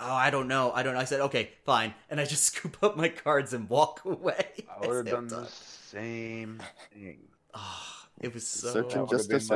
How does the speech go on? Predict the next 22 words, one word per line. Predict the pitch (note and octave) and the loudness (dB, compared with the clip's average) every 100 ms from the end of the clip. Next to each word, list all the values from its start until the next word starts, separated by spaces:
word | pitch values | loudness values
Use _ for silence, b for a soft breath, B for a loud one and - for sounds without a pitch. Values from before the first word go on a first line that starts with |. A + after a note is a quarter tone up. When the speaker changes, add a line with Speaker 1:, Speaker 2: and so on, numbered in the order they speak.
| E2+ | 2
Speaker 2:
like, | E2 | 0
Speaker 3:
search. | - F#2+ | -12 -8
Speaker 2:
"You | G#2+ A#2+ B2+ B2 | 0 4 6 6
suck." | B2 - - A2 A#2 A2+ G2 - - - F3 - A#3 | 4 -2 2 8 10 12 10 6 -6 -8 -6 -2 0
<laughs> | |
Speaker 1:
<laughs> | C#4 D#4+ C#4 - - A#3+ B3 - C4+ B3 | 2 2 4 4 2 -4 -6 -8 -12 -12
"Peace | - E3+ F3 F3 - | -4 -2 -2 -4 -2
out. | A#2+ C3+ C3+ A#2+ | 2 4 4 2
I'm | G#2+ G#2 | -2 0
not | B2+ C3 B2 | 2 0 0
doing | B2 C3+ C#3+ G2+ | -6 -4 -4 -6
this." | F#2+ F2+ - - - _ _ - | -8 -10 -14 -12 -12 _ _ -10
Speaker 2:
I | A2 | -6
definitely | G2+ G#2+ G#2+ A#2 G2+ | 0 0 0 0 0
would've | F#2+ | 0
let | F#2 F2+ | -2 -6
him | F2 | -8
know | D#2 D2 | -10 -10
that. | - - | -10 -10
I'd | - | -10
been | D2+ | -12
like | C#2 | -14